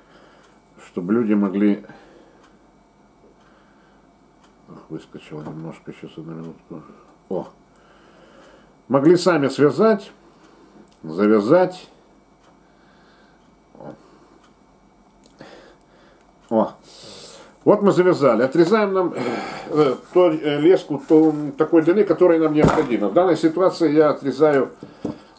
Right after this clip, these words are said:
ну, я не знаю, там, метр, в зависимости от того, сколько блесен вы поставите. Я буду ставить,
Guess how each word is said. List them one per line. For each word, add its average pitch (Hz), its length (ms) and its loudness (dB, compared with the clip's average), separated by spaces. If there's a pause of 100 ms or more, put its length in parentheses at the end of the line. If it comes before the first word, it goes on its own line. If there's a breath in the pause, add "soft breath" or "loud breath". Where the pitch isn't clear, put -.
ну, 208 140 -10
я 170 120 -2
не 127 140 -2
знаю, 123 280 0
там, 101 200 -4
метр, 113 300 -2
в - 40 -6
зависимости 113 520 -2
от 113 80 -2
того, 127 140 0
сколько 123 260 -2
блесен 107 340 0
вы 107 60 0
поставите. 82 500 -2
Я 147 140 0
буду 135 160 -2
ставить, 131 300 0